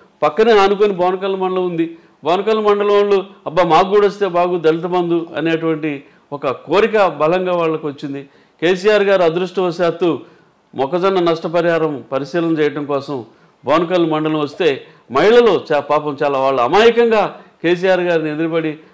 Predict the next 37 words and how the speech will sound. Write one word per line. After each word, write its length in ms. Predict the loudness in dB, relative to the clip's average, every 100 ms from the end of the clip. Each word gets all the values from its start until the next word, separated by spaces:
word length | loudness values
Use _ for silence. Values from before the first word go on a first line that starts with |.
| _
"అయ్యా 220 | 0 2
మాకు 260 | 4 2 4
కూడా 160 | 2
దళిత 260 | 4 2 0
బంధు 220 | -2 -2
తిప్పి 280 | -4 -4 -2
రాదండి 380 | 0 0 -2 -6
మేము 240 | -6 -6
కూడా 160 | -4 -4
బాగుపడతాం" 920 | -2 -2 -2 -8 -8 -8 -8 -8 -8
అని 120 | -8
అంటే 380 | -8 -4 -4 -6 -16 _ 0
నవ్వి 280 | 0 2
ఊకొని 380 | -2 -2 -2 -4
తర్వాత 340 | -2 -2 -2 -4
నాతో 260 | -8 -6
మాట్లాడి 560 | -8 -8 -6 -6 -4 -8 -16 _ _ -4
బోనకల్ 340 | -4 -2 -2
మండలం 440 | -2 -4 -6 -8 -10 _ _ -6
పాపం 240 | -6 -2
వాళ్ళ 160 | -4 -4
మహిళలు 340 | 0 0 0 0
చాలా 180 | -2 2
ఆశతోటి 520 | 2 2 0 -6 -4
మన 180 | -6 -6
మీద 160 | -6 -6
నమ్మకంతో 560 | -4 -4 -4 -4 -4 -6
ఉన్నారు, 320 | -6 -6 -6 -14 _ _ -6
వాళ్ళకి 220 | -6 -8
ఇస్తే 260 | -6 0
బాగుంటుంది 500 | 2 2 2 0 -4
అనేటువంటి 680 | -6 -6 -8 -10 -10 -10 -10 -14 _ _
అభిప్రాయాన్ని 580 | -6 -2 -2 0 -2 -4
వారు 360 | -4 -6 -8 -12 _ _
చెప్పినప్పుడు 420 | -12 -10 -12 -12 -8
నాకు 220 | -6 -6
కూడా 260 | -4 -6